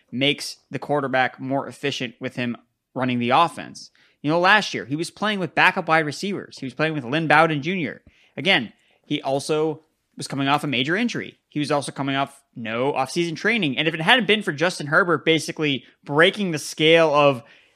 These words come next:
quarterback numbers under pressure, Tua wouldn't be this criticized. It's because of how well guys like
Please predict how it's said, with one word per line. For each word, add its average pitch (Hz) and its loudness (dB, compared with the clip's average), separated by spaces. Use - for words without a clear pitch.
quarterback 170 4
numbers 156 2
under 160 4
pressure, 143 0
Tua 233 4
wouldn't 208 2
be 202 -4
this 185 -2
criticized. 117 -2
It's 135 -8
because 180 0
of 175 -4
how 165 4
well 147 2
guys 147 4
like 139 0